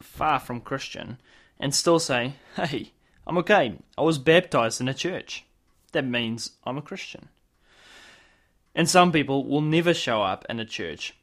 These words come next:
except to get their kids baptized. They don't want to commit themselves to a church, but at the same time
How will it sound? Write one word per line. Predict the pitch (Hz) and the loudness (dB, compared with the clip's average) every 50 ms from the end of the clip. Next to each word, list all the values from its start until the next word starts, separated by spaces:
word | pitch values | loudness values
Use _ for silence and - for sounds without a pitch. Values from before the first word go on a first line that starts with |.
| _ _ _ | _ _ _
except | 143 135 - - - 165 165 - | -10 -4 -2 0 0 0 -2 -4
to | - | -10
get | 123 127 156 143 143 | -8 -6 -6 -6 -4
their | 147 139 | -6 -8
kids | 139 - - 156 139 139 - | -8 -6 -6 -6 -6 -6 -8
baptized. | - _ 127 135 143 - - - - - - - - - - _ _ _ _ _ _ _ _ _ _ _ _ _ _ _ _ _ _ _ - _ _ _ _ | -12 _ -10 -10 -8 -10 -12 -12 -12 -12 -12 -16 -18 -20 -20 _ _ _ _ _ _ _ _ _ _ _ _ _ _ _ _ _ _ _ -20 _ _ _ _
They | - 147 147 | 0 0 2
don't | 143 170 165 170 170 156 139 123 | 6 6 6 6 6 2 -2 -4
want | 123 139 147 147 156 - | -2 0 2 2 0 -2
to | - - - 135 | -8 -10 -10 -10
commit | - - 127 123 123 123 - | -8 -6 -4 -2 -2 -2 -4
themselves | 135 127 120 - 110 101 101 104 101 - | -6 -8 -8 -6 -6 -4 -4 -6 -6 -8
to | - - 123 | -8 -8 -10
a | 120 | -8
church, | - - 147 - - - - - - _ _ - - - - - - - _ _ _ _ _ _ _ _ _ _ _ _ | -8 -10 -10 -10 -10 -14 -18 -20 -20 _ _ -20 -20 -20 -20 -20 -20 -20 _ _ _ _ _ _ _ _ _ _ _ _
but | - 139 139 - | -4 -4 -4 -4
at | - 143 139 | -8 -8 -6
the | 135 | -6
same | 139 - - 165 160 156 | -4 0 2 2 2 0
time | 151 - 113 90 90 92 98 98 | 0 -4 -6 -6 -6 -6 -8 -10